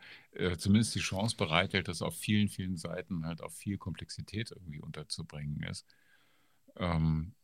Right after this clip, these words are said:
und das, ähm, ist eines der, äh, für mich entscheidenden, ähm, Kriterien eigentlich, die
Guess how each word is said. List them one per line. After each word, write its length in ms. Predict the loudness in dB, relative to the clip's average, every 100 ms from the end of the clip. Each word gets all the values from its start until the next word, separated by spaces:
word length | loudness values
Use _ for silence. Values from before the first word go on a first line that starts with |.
| _ _ _ _ _ _ _ _ _ _ 2
und 600 | 4 4 2 -2 -4 -6 _ _ _ _ _ _ _ _ _ -20 _ _ -12 -12 -12 -20 _ -10
das, 680 | 0 2 4 4 4 4 4
ähm, 720 | 4 4 2 2 2 0 -2 -6
ist 380 | -6 -2 0 -2
eines 600 | -2 2 6 6 6 0
der, 580 | 0 2 2 2 0 0
äh, 300 | -4 -6 -10 -10 -10
für 160 | -2 2
mich 240 | 2 0
entscheidenden, 880 | -4 -2 2 2 2 0 2 0 -2 -6
ähm, 500 | -8 -8 -8 -10 -12 _ -20 -14
Kriterien 640 | -10 -6 -4 -2 -2 -4
eigentlich, 640 | -4 -8 -10 -12 -14 -14 -8
die 320 | -4 -4